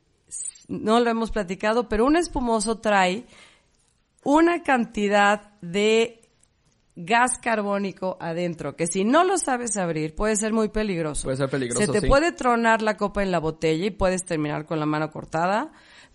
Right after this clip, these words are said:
Speaker 1: Puedes aventar el corcho al ojo de alguien. Puedes causar un accidente. O se te cae la botella, como hemos visto en muchos videos.
Speaker 2: No.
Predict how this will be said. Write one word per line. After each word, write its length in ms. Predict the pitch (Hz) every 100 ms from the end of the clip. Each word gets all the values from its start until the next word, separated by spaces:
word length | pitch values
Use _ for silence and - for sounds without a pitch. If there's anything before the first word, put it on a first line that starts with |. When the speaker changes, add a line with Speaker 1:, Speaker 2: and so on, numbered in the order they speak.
| _
Speaker 1:
Puedes 380 | 240 254 247 226
aventar 460 | 214 196 190 208 208
el 120 | 196
corcho 340 | 208 196 -
al 120 | 180
ojo 220 | 180 156 160
de 120 | 165
alguien. 640 | 214 240 233 254 262 302 302 - - - -
Puedes 280 | 302 349 -
causar 280 | 254 240
un 100 | 233
accidente. 540 | 208 - 156 - - - _ -
O 520 | 320 392 440 - _
se 200 | - 269
te 140 | 240 208
cae 180 | 185 156
la 80 |
botella, 580 | 156 175 294 320 330 349 - -
como 220 | - 240 233
hemos 200 | 214 196
visto 260 | 202 -
en 80 | 202
muchos 360 | 196 196 196 180
videos. 540 | 180 180 220 254 285
Speaker 2:
No. 200 | 277 123